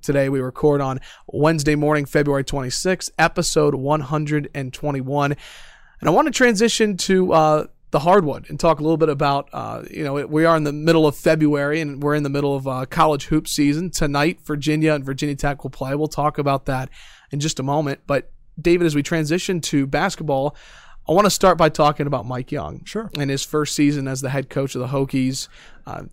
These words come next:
Speaker 1: so many ties to Southwest Virginia.
Speaker 2: Oh my
Speaker 1: You
Speaker 2: gosh,
Speaker 1: know, he
Speaker 2: yeah, what
Speaker 1: talks
Speaker 2: a
Speaker 1: about
Speaker 2: great
Speaker 1: how his,
Speaker 2: story.
Speaker 1: his first game he ever saw was in Cassell Coliseum. I think he said nineteen seventy-one. I wanna go back to when he was hired, though. What were your thoughts of when Virginia Tech tapped Mike Young to be the next head coach of Virginia Tech?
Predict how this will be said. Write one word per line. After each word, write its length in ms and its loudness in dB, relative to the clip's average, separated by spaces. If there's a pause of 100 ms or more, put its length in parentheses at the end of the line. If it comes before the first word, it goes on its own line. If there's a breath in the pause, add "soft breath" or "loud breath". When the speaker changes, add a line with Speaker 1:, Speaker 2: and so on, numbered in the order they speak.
(120)
Speaker 1:
so 300 2
many 220 0
ties 420 2
to 100 -4
Southwest 580 -4
Virginia. 360 -6
Speaker 2:
Oh 40 0
my 160 -2
Speaker 1:
You 60 -6
Speaker 2:
gosh, 140 -4
Speaker 1:
know, 160 -2
he 60 2
Speaker 2:
yeah, 40 2
what 60 -4
Speaker 1:
talks 280 4
Speaker 2:
a 40 2
Speaker 1:
about 180 4
Speaker 2:
great 40 0
Speaker 1:
how 140 2
his, 260 -2
Speaker 2:
story. 140 -8
Speaker 1:
his 120 -2
first 280 -2
game 180 -2
he 60 -2
ever 160 -4
saw 260 0
was 220 -2
in 120 -6
Cassell 340 -6
Coliseum. 360 -6
I 40 -10
think 140 -8
he 40 -8
said 200 -6
nineteen 380 -10
seventy-one. 680 -6
I 20 -16 (640 loud breath)
wanna 240 6
go 160 6
back 260 0
to 100 -2
when 160 -2
he 140 -2
was 160 -4
hired, 480 -10
though. 280 -10 (640)
What 260 4
were 120 0
your 200 0
thoughts 580 -6
of 220 -6
when 480 -2
Virginia 360 -6
Tech 300 -8
tapped 340 -8
Mike 300 -8
Young 220 -6
to 60 -8
be 120 -4
the 120 -8
next 240 -12
head 180 -12
coach 300 -10
of 80 -16
Virginia 340 -14
Tech? 400 -18